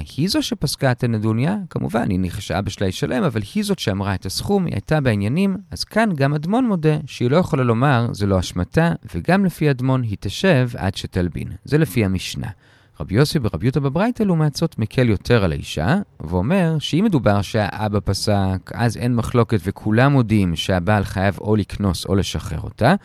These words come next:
כל המחלוקת זה דווקא כשהיא פסקה, שבזה חכמים אומרים, "זה כבר אשמתה והיא תשב עד שתלבין." אדמון אומר, "נכון, זה קצת אשמתה,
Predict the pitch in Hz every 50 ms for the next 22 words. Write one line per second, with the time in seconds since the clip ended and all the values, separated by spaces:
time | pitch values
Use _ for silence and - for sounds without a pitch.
0 | - - - _ - - 127 151 175 185 185 - - 262 269 - 214 202 - -
1 | - 131 117 143 156 170 226 247 - - - 185 - - - 175 160 - - 151
2 | - - - 147 139 147 - - - - 131 123 135 131 160 175 - - - -
3 | - 131 139 147 143 139 127 123 123 113 101 92 117 131 - - 117 98 90 87
4 | - - 92 85 - - 117 107 98 82 82 87 - - 87 - - 110 87 90
5 | 85 - - - - - 80 78 - 135 180 214 - - - - _ _ _ -
6 | 98 110 147 208 254 285 269 226 196 202 214 220 226 196 - - 160 175 190 196
7 | 175 - - 156 147 - 123 - - 98 92 - - 196 208